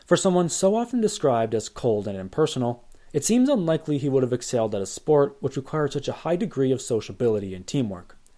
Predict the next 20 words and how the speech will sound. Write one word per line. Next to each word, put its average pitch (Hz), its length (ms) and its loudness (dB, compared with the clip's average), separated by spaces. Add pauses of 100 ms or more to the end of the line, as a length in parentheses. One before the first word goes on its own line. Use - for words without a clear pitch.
(580)
There 151 100 2
were 165 100 4
only 240 240 4
four 165 320 2
players 123 380 2
per 92 140 -12
side, 127 420 0 (180)
so - 200 -8
individual 214 500 2
skill 127 360 2
could 131 180 -6
never 151 200 2
supplant 110 560 -6
effective - 420 -12
teamwork. 107 500 -6 (1500)
After 143 200 -4
three 247 260 0
years 214 280 0
at 160 80 2
Oxford, 120 520 0